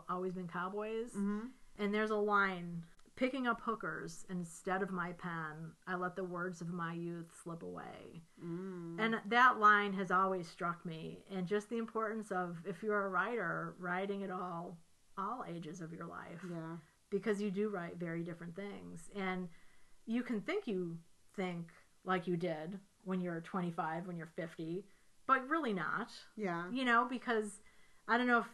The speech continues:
Speaker 1: like, people who keep journals, when I go back and look at some of my older journals, I'm just like,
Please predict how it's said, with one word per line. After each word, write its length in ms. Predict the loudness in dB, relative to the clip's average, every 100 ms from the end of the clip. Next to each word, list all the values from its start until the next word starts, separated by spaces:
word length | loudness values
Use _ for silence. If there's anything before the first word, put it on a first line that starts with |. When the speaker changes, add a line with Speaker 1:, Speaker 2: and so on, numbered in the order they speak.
| -2
Speaker 1:
like, 380 | 2 2 -2
people 240 | -4 -2 0
who 100 | -2
keep 280 | -2 -6 2
journals, 500 | 4 4 2 -4 -2
when 100 | 2
I 120 | 2
go 100 | 2
back 260 | 2 2 0
and 100 | -2
look 140 | -4
at 80 | -4
some 140 | -4 -2
of 60 |
my 120 | 0 -2
older 260 | -2 -2 0
journals, 420 | 0 0 -2 -2
I'm 140 | -2
just 140 | -4 -8
like, 160 | -8